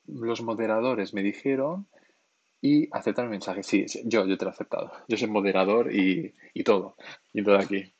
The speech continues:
Que como somos poquitos, no hace falta moderadores.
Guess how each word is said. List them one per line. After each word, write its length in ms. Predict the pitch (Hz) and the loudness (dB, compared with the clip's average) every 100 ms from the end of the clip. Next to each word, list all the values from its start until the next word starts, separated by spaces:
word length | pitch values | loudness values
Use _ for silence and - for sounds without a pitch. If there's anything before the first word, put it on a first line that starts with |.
| _ _ | _ _
Que 120 | - 135 | 0 2
como 180 | 147 | 2
somos 220 | 139 180 180 | 2 -2 0
poquitos, 400 | 131 139 175 151 | 0 2 2 0
no 100 | 104 | -2
hace 140 | - | -8
falta 260 | - 90 90 | -8 -6 -6
moderadores. 800 | 98 101 - - - - - | -4 -4 -4 -4 -6 -10 -18